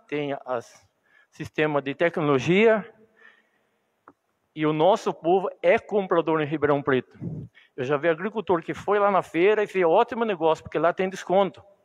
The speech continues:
E leva o nome de Piedade. Então, como nós não temos uma Secretaria da Agricultura que faça um trabalho com o homem do campo, vereador Caio?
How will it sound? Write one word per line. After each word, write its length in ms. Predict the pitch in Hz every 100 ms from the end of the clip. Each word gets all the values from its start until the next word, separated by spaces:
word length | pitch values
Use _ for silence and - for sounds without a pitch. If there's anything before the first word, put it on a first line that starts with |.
| _ _ - -
E 80 | 208
leva 260 | 208 262
o 40 | 277
nome 180 | 269 269
de 100 | 262
Piedade. 640 | 240 175 208 247 208 113 - _ _ _ _ - _ _
Então, 180 | 269 285
como 300 | 311 339 349
nós 140 | 320
não 120 | 285
temos 220 | 247 277
uma 80 | 269
Secretaria 640 | 254 233 226 208 190 240
da 80 | 262
Agricultura 640 | 226 226 226 185 240 277 -
que 100 | 233
faça 480 | - 214 247 -
um 80 | 277
trabalho 480 | 254 208 180 226 233
com 80 | 220
o 40 |
homem 140 | 220 208
do 80 |
campo, 320 | 190 233 269 240
vereador 360 | 220 196 180
Caio? 360 | 151 147 113